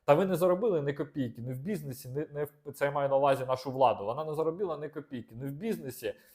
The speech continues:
е, не, не в політиці, де вони знаходяться, не в державному управлінні. Це гроші там іностранних партнерів, які приходять в нашу економіку. Ну, це дуже довга історія, не, не буду розповідати, але це гроші іностранних партнерів, які приходять в нашу економіку,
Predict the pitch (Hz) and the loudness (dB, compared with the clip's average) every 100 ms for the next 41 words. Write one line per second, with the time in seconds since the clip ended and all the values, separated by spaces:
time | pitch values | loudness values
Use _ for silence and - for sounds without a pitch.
0 | _ - 117 131 170 180 160 180 185 185 | _ -4 -4 2 4 4 4 4 6 6
1 | 160 131 120 127 127 131 127 135 160 190 | 6 2 -4 -4 -4 -2 -4 -6 -2 0
2 | 143 127 139 143 143 156 156 147 139 131 | 0 -2 -4 -2 0 2 2 0 -4 0
3 | 135 117 101 95 - - - 160 147 185 | 0 -2 -8 -10 -14 -16 0 4 6 6
4 | 185 - 143 131 123 - - _ - 160 | 4 2 2 2 2 -8 -20 _ -2 4
5 | 160 - 180 170 165 175 - 208 220 165 | 4 6 4 4 4 2 4 4 4 6
6 | 143 143 185 165 - - - 165 160 190 | 4 0 2 2 0 -8 2 4 6 6
7 | 156 135 151 143 151 156 180 214 151 180 | 6 4 2 2 0 2 4 4 2 0
8 | 214 - 143 135 165 139 143 135 120 123 | -2 -2 -2 2 2 4 4 4 2 0
9 | - 208 139 123 131 131 135 151 139 127 | 2 4 6 2 -2 -6 -6 -4 -4 -4
10 | - 131 - 185 143 156 143 208 196 151 | -6 -2 0 4 2 2 2 2 2 -2
11 | 139 175 160 - - 147 127 - 143 147 | -6 -6 -6 -6 -10 -4 -4 -4 -8 -10
12 | 143 160 139 143 - 143 135 180 202 143 | -2 0 0 -2 -2 0 2 2 2 0
13 | 127 | 0